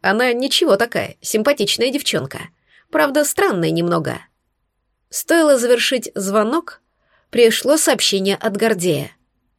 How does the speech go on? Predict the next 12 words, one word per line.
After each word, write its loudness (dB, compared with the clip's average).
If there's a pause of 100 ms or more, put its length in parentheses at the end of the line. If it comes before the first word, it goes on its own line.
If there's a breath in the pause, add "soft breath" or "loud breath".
(460)
«Эд 0
у 0
меня. -2 (640)
Разбудил. -2 (520)
Бутербродом 2
покормил. -2 (560)
Оклемается, 0
вернётся 0
к -10
себе. -2 (1400)
П 4
С. -2